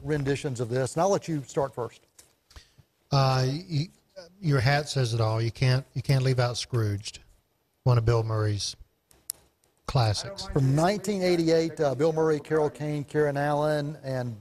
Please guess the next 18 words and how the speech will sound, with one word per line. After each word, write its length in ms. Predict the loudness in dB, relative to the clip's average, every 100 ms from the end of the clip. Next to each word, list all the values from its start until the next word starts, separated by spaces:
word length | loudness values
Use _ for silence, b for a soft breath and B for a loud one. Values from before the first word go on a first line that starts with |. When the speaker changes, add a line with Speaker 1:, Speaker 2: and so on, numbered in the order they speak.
| 0
Speaker 1:
Bobcat 500 | 2 2 0 -6 -4
Goldthwait 400 | -8 -6 -4 -4
and 100 | -2
John 180 | -2 0
Speaker 2:
Yeah. 60 |
Speaker 1:
Forsythe 460 | 2 4 4 2 0 _ _ -2
Speaker 2:
Yeah. 240 | 0 0 -4 _ -4
Speaker 1:
as 140 | -2
well, 420 | 2 4 4 0 -2
uh, 160 | -2 0
in 120 | -2
this 160 | -2 -2
film. 400 | -2 0 -2 -4
And, 320 | -2 0 0
uh, 220 | -2 -2 2
Speaker 2:
John 220 | 2 2
Speaker 1:
it 60 |
Speaker 2:
Houseman. 600 | 0 -2 -2 -2 -2 -2